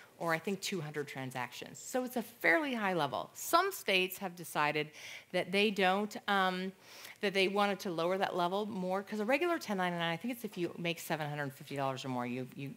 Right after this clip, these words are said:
you know, required to get a ten ninety-nine. So we're looking at trying to, um, impose those ten ninety-nine, a lower threshold of ten ninety-nine Ks for a lot of these platforms so that people are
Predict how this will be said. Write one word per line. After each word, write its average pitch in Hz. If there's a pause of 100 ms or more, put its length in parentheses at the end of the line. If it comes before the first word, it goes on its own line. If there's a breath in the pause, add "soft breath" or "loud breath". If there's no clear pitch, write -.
you 147
know, 135
required 143
to 135
get 139
a 135
ten 135
ninety-nine. 131 (400 loud breath)
So -
we're 285
looking 330
at 233
trying 226
to, 196 (320 loud breath)
um, 170 (160)
impose 220
those 185
ten 214
ninety-nine, 185
a 175
lower 190
threshold 175
of -
ten 165
ninety-nine 160
Ks 180 (300 loud breath)
for 208
a 202
lot 214
of 247
these 190 (200)
platforms 156
so -
that 202
people 240
are 214